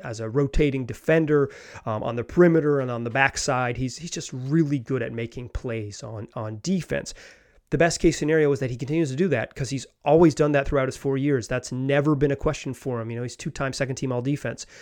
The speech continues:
Um, he's, that, that is there and the shooting comes along. So what's the worst case scenario? Let's start with Nassir Little.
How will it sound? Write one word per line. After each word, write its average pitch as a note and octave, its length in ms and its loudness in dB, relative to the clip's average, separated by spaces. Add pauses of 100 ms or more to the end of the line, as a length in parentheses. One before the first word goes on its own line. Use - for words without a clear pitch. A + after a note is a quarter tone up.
(280)
Um, A#2+ 320 -2
he's, C3 360 -4 (300)
that, D3+ 320 -2
that D#3 420 2
is C3 200 -4
there B2+ 420 2
and B2+ 140 -4
the B2 40 0
shooting C3+ 520 2
comes - 400 -14
along. - 320 -10 (960)
So - 120 4
what's C4 200 6
the C4+ 80 4
worst G#3+ 340 10
case - 220 -2
scenario? - 520 -6 (1040)
Let's F3 120 -6
start F#3+ 200 6
with D#3+ 80 4
Nassir C#3 380 2
Little. - 240 -12